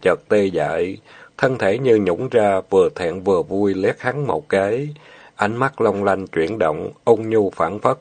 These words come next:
như có thể ép ra nước. Cao Bình môi mấp máy rồi đột nhiên quỳ sụp xuống cất giọng cung kính nói: "Lão nô Cao Bình tham kiến sức dân công chúa." Sức dân công chúa?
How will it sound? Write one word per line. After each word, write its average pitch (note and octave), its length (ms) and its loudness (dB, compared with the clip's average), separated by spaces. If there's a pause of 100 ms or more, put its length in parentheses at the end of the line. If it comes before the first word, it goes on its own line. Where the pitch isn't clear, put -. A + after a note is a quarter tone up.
(100)
như G2+ 240 2
có B2+ 220 0
thể F2 200 -4
ép A#2+ 280 -4
ra G2 200 2
nước. G#2 300 -2 (340)
Cao A2 180 4
Bình F#2+ 220 0
môi F#2+ 220 2
mấp G#2+ 300 -2
máy B2 260 0
rồi F#2 220 2
đột E2+ 260 -2
nhiên G#2+ 240 -2
quỳ F2 240 0
sụp - 260 -4
xuống A2 280 0
cất D3 260 -4
giọng F#2+ 260 -2
cung G#2 240 2
kính A2 240 0
nói: C3+ 460 0 (760)
"Lão D3 400 4
nô E3 360 6
Cao C3+ 220 4
Bình G#2+ 360 2 (220)
tham B2+ 280 0
kiến E3 300 -2
sức G3+ 300 0
dân C3 300 0
công B2 340 2
chúa." G#3+ 600 2 (760)
Sức D3+ 280 0
dân G#2 280 -2
công G#2+ 240 0
chúa? C#3+ 380 -2